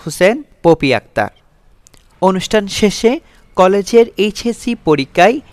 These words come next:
জিপিএ পায়প্রাপ্ত পাঁচজন কৃতি শিক্ষার্থীকে সংবর্ধনা প্রদান ও বার্ষিক ক্রীড়া প্রতিযোগিতায় বিজয়ীদের হাতে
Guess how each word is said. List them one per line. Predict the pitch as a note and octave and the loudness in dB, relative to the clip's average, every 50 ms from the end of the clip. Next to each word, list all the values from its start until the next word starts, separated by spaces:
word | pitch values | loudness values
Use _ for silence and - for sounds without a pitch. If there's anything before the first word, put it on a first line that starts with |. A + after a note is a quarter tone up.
| _ _ _ C#3 C3+ | _ _ _ -8 -6
জিপিএ | F3 G3 F#3+ - G#3+ G#3+ G#3 - | -6 -4 0 2 2 2 2 2
পায়প্রাপ্ত | C#3+ C#3 C#3 - - C#3 B2 - _ _ F#3+ G#3 A#3+ A#3+ - - | 0 0 0 0 0 -2 -2 -2 _ _ -2 -2 -2 -2 0 0
পাঁচজন | C#3 D3 D3 D3 - G#3+ A3 G#3+ - | 0 0 0 -4 -10 -10 -10 -10 -6
কৃতি | - F3 F3 - A3 | -6 -6 -4 -4 -8
শিক্ষার্থীকে | - - - - _ E3 C#3+ - _ - C#3+ - F#3 G#3 B3+ A#3+ - - - | -8 -8 -12 -6 _ -4 -4 -4 _ -14 -6 0 0 0 0 0 -6 -4 -4
সংবর্ধনা | G#3+ G#3 G#3 G3+ G#3+ G3+ F#3+ G3+ G3+ G3+ G3+ - | -4 -4 -4 -4 -6 -4 -2 -2 -4 -4 -2 -2
প্রদান | D3 B2+ C3 B2 B2 - D#3+ F#3+ | -4 -2 -2 -6 -8 -4 -4 -4
ও | B3 - - _ _ _ _ | -4 -4 -10 _ _ _ _
বার্ষিক | C#3 D#3 D#3 D#3 - - A#3 G3+ - | -2 -2 -2 -2 -2 -6 -8 -8 -6
ক্রীড়া | - F#3+ F#3+ G3+ G#3 | -2 0 2 2 2
প্রতিযোগিতায় | G#3 - G#3+ G#3 G#3 A3 G3 A3 G3 G#3+ G#3 F#3+ G#3+ A3 A3 | 2 0 -2 -2 0 -4 -8 -8 -8 -8 0 0 2 2 2
বিজয়ীদের | F3 C#3+ D#3 D3+ D3+ D3 C3+ C3+ C3 B2+ C3+ | 0 -4 -4 -2 -2 -4 0 -2 -2 0 -2
হাতে | B2 - - F#3 | -4 -2 -2 -2